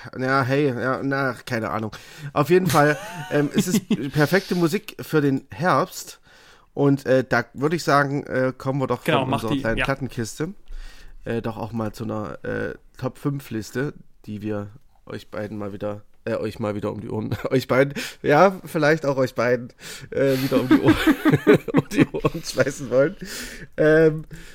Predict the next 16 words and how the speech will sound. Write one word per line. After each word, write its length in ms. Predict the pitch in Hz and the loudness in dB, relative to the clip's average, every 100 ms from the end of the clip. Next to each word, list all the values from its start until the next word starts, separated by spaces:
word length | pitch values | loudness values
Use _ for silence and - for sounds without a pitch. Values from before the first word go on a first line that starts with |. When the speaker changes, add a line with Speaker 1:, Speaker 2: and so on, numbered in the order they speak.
| - - - | -18 -18 2
Speaker 1:
ja, 200 | 160 156 | 6 6
äh, 240 | - 143 139 | 6 4 4
jetzt 260 | 131 165 - | 0 -4 -4
geht's, 200 | 202 - | -6 -4
äh, 180 | - 156 | -4 -2
ist 220 | - - | -4 -8
die 60 | 175 | -2
Frage, 360 | 165 156 143 - | 0 0 0 -4
Songs 360 | - 175 208 | 0 0 0
oder 300 | - 170 170 | -2 2 4
Alben? 360 | - 135 113 107 - - - - - | 4 2 2 -6 -10 -20 -20 -20 -14
Julius, 340 | - 117 110 - | -6 -4 -4 -4
was 120 | 156 | -6
ist 120 | 156 | -4
dir 60 | 139 | -2
lieber? 240 | 120 110 | -2 -2